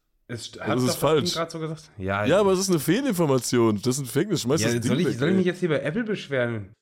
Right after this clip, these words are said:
Speaker 2: Tim, da, da musst du noch mal gucken, was du dir
Speaker 1: Das
Speaker 2: davon
Speaker 1: war ja
Speaker 2: erzählen
Speaker 1: irgendwie,
Speaker 2: kannst.
Speaker 1: irgendwie hat ja Siri hier sich ver-, ver-, verselbstständigt. Ich weiß gar nicht, warum der Mac, der Mac nicht auf lautlos ist, aber, äh, ja, keine Ahnung. Die dax-Aktie ist heute leicht gefallen.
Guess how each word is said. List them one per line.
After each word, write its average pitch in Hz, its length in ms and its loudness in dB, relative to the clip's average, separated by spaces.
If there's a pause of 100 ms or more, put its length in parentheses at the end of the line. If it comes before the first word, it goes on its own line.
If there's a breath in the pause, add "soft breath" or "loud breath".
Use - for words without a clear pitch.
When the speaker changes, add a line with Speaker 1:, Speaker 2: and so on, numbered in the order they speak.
Speaker 2:
Tim, 139 180 -2
da, 151 140 4
da 147 140 2
musst 175 180 0
du 165 40 0
noch 160 80 4
mal 143 100 2
gucken, 120 180 -4
was 113 160 -2
du 98 60 -6
dir 104 80 0
Speaker 1:
Das 101 60 -2
Speaker 2:
davon 131 140 2
Speaker 1:
war 170 80 2
ja 170 60 2
Speaker 2:
erzählen 170 240 -4
Speaker 1:
irgendwie, 165 180 -6
Speaker 2:
kannst. 160 160 -6
Speaker 1:
irgendwie 160 80 -2
hat 160 120 -6
ja 156 120 -2
Siri 165 280 -6
hier 156 140 -6
sich 147 180 -14
ver-, 104 260 -16
ver-, 127 300 -14
verselbstständigt. 117 640 -10
Ich 113 60 -16
weiß 135 120 -8
gar 156 80 -8
nicht, 143 80 -8
warum 139 180 -4
der 131 140 -6
Mac, 139 320 -12
der 127 100 -10
Mac 139 220 -12
nicht 131 120 -10
auf 120 100 -12
lautlos 123 420 -8
ist, 120 140 -14
aber, 110 300 -8 (540 loud breath)
äh, 113 300 -8 (300 soft breath)
ja, 92 280 -4 (140)
keine 104 200 -4
Ahnung. 85 280 -10
Die 101 80 -12
dax-Aktie 117 500 -10
ist 110 100 -12
heute 110 140 -10
leicht 104 180 -10
gefallen. 101 340 -10